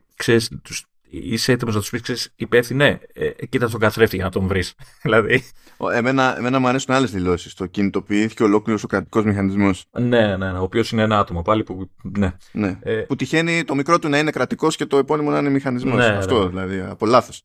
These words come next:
Speaker 1: Ναι, ναι. Γενικά, όταν κινητο-, κινητοποιείται, εγώ φοράω κράνος. Δεν ξέρω για σένα.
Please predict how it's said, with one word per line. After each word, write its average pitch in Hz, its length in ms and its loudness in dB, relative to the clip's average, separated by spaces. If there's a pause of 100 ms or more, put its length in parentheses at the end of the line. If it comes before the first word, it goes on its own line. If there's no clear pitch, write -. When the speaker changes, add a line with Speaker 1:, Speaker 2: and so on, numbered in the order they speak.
(120)
Speaker 1:
Ναι, 98 220 -6
ναι. 92 220 -8 (180)
Γενικά, 104 420 0
όταν 117 200 0
κινητο-, 110 440 0
κινητοποιείται, 104 500 -4
εγώ 117 100 -2
φοράω 120 240 2
κράνος. 117 520 0 (260)
Δεν 104 120 -4
ξέρω 92 240 0
για 92 100 0
σένα. 110 320 0